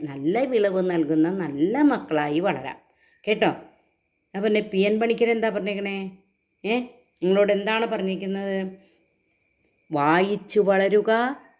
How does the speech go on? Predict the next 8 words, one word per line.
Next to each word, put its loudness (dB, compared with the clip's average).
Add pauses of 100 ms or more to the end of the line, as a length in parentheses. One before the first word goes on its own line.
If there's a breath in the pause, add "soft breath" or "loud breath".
(180)
ചിന്തിച്ച് 4
വിവേകം -2
നേടുക" -2
എന്നാണ് 0 (300 loud breath)
പറഞ്ഞിരിക്കുന്നത്. -8 (520 soft breath)
ഇനി 6
ഞാൻ 2
ചോദിക്കട്ടെ, 0